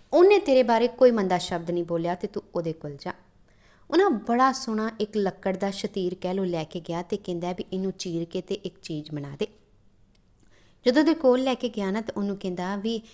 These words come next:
ਦੇਖ ਆਪਣੇ ਨਗਰ ਦਾ ਜਿਹੜਾ ਰਾਜਾ ਹੈ ਨਾ ਉਹ ਕਿੰਨਾ ਮਾੜਾ ਏ, ਪਿੱਛੇ ਇੱਕ ਬਦਕਾਰ ਨਾਰ ਨੂੰ ਬਿਠਾਇਆ ਸੀ, ਹੱਥ 'ਚ ਇੱਕ ਗਲਾਸ ਫੜਿਆ ਸੀ,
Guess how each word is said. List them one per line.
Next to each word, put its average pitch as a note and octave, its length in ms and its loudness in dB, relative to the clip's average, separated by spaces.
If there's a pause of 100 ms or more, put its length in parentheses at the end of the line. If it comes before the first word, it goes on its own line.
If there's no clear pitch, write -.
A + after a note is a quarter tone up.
(260)
ਦੇਖ F3 300 0
ਆਪਣੇ F3+ 220 -4
ਨਗਰ E3+ 260 -2
ਦਾ F3 120 -6
ਜਿਹੜਾ F3 220 -2
ਰਾਜਾ E3 340 -6
ਹੈ E3 80 -6
ਨਾ E3+ 140 -4
ਉਹ F#3+ 80 -2
ਕਿੰਨਾ E3+ 360 -4
ਮਾੜਾ E3 400 -4
ਏ, E3+ 240 -4 (300)
ਪਿੱਛੇ G3 280 -2
ਇੱਕ F3 140 -6
ਬਦਕਾਰ E3 520 -4
ਨਾਰ D#3+ 280 -4
ਨੂੰ E3+ 160 -4
ਬਿਠਾਇਆ E3 400 -6
ਸੀ, F3+ 160 -6
ਹੱਥ E3 280 -8
'ਚ - 100 -10
ਇੱਕ D#3+ 140 -10
ਗਲਾਸ D#3 420 -6
ਫੜਿਆ F#3 300 -2
ਸੀ, F3 200 -4